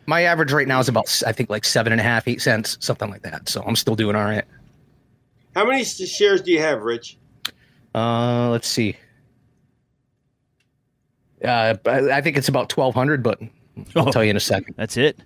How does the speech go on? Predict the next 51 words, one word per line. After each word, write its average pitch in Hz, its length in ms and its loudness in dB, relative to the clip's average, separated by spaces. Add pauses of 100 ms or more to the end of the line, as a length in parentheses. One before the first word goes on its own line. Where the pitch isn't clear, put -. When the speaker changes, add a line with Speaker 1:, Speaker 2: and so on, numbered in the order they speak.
(160)
Speaker 3:
Shit. - 360 -12 (880)
Speaker 2:
So 185 220 0
what's 190 180 2
that, 170 180 4
like, 139 160 0
Speaker 1:
<laughs> 185 40 -4
Fuck - 240 0
Speaker 2:
uh, - 40 -2
Speaker 1:
you. 107 140 -4
Speaker 2:
wha-, 156 140 -2 (100)
what's 180 140 -2
Speaker 3:
No, 165 100 2
Speaker 2:
that, 196 60 2
like, 175 220 2
Speaker 3:
I - 20 0
Speaker 2:
five 151 160 2
Speaker 3:
mean, 135 100 -2
Speaker 2:
bucks 160 240 -6
worth? 185 300 -6 (180)
Speaker 3:
I 143 120 -2
have, 139 220 -2
I 151 120 0
have 139 200 0
Speaker 1:
Uh, 196 100 2
no, 202 140 0
I, 185 300 2
I, 180 200 2
I 180 80 2
have, 180 240 0
yeah, 131 280 2
one 160 240 0
thousand 170 360 0
two 175 100 -4
hundred 135 200 -2
seventy-five. - 640 -4 (120)
Speaker 3:
I - 80 -10
have 143 100 -2
almost 151 260 0
Speaker 2:
Which 156 120 -2
Speaker 3:
ten 123 80 -2
Speaker 2:
is 170 100 -4
how 190 140 2
mu-, 196 160 0
which 190 200 2
costs 190 320 2
how 170 140 2
much? 147 400 -4 (160)
Which 143 180 -12
is 147 80 -10
worth 180 220 2
what? 156 280 0